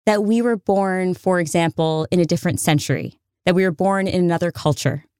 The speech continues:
that we were born in another country, that we were born to different parents, that we had a different number of siblings or a sibling who was very different from we were.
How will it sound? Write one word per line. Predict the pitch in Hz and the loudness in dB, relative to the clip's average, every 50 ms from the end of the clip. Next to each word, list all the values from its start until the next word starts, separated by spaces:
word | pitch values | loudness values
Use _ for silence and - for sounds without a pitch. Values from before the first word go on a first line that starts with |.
| _ - | _ 0
that | 175 | 2
we | 175 | 2
were | 170 | 2
born | 151 196 202 202 | 2 0 0 0
in | 202 196 | 0 0
another | 190 180 175 180 175 | 0 0 0 -2 -4
country, | - - - 165 151 - 139 147 151 156 | -4 -2 -2 -2 -2 -2 -6 -8 -8 -4
that | - 175 175 | -2 -2 0
we | 190 | 0
were | 185 180 | 0 0
born | - 190 202 208 208 202 196 180 - - - - | 2 0 0 2 0 0 -2 -4 -6 -12 -20 -6
to | _ - 196 | _ 0 0
different | 139 190 190 - - 185 - - | 2 2 0 0 -2 -4 -4 -6
parents, | - - 190 170 160 147 143 - 165 - | -4 0 2 2 2 2 0 -2 -4 -2
that | - 156 165 | -2 0 0
we | 190 | 2
had | 175 180 175 165 | 2 2 0 0
a | 160 | 0
different | 147 - 196 - 220 190 | 0 -2 -2 0 -2 -2
number | 196 185 175 180 170 | 0 -2 0 0 -2
of | 165 | -2
siblings | - - - 170 - 160 147 151 143 - | -2 -2 -2 0 0 0 -2 -2 -2 -2
or | 156 | -2
a | 165 | -2
sibling | - - - 202 - 202 190 185 180 - - - - - - - _ - | -2 -2 -2 0 0 0 0 0 0 -2 -6 -14 -20 -20 -20 -16 _ 0
who | 175 202 | 2 4
was | 190 165 | 4 4
very | 160 190 190 185 180 | 2 2 2 2 0
different | - 180 - - 175 - | 0 -2 -2 -2 -6 -4
from | - 165 156 | -2 0 0
we | 160 156 | 2 2
were. | 151 147 147 | 2 0 -2